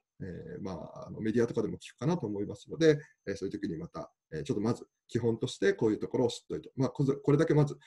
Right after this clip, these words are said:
知っといてもらうと、えー、そういうところが分かっていくんじゃないかなというふうに思って、えー、今日は、えー、まとめさせてもらいました。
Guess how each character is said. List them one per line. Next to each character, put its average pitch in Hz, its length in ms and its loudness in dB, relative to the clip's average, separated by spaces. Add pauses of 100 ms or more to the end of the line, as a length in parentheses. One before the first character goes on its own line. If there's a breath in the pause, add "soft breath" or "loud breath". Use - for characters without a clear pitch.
(120 soft breath)
知 - 100 -20
っ - 40 -20
と 110 80 6
い 104 60 2
て 95 80 -4
も 87 100 -4
ら 95 80 -2
う 95 80 -4
と、 - 140 -18 (200)
え 95 60 -4
ー、 95 60 -6
そ 98 120 -8
う - 20 -4
い 95 40 -8
う - 20 -12
と 98 80 -10
こ - 100 -4
ろ 143 60 2
が 143 80 -2
分 82 100 -6
か 73 100 -12
っ 71 40 -12
て - 80 -20
い - 40 -20
く 85 80 -10
ん 87 40 -8
じ 76 60 -12
ゃ - 20 -12
な 69 100 -12
い - 60 -18
か - 100 -18
な 98 120 -6
と - 240 -12
い 127 40 0
う 139 60 -4
ふ 143 80 -10
う 208 60 -2
に 143 80 0
思 87 180 -8
っ - 60 -10 (160)
て、 165 80 2
え - 20 4
ー、 151 60 4 (200)
今 - 140 -8
日 - 60 -6
は、 - 160 -6 (240)
え 90 40 -8
ー、 82 40 -6
ま 76 80 -8
と 69 100 -10
め 73 60 -8
さ 76 80 -16
せ - 80 -20
て - 80 -12
も 65 80 -12
ら - 100 -12
い - 40 -8
ま 131 100 -2
し - 100 -6
た。 - 80 -18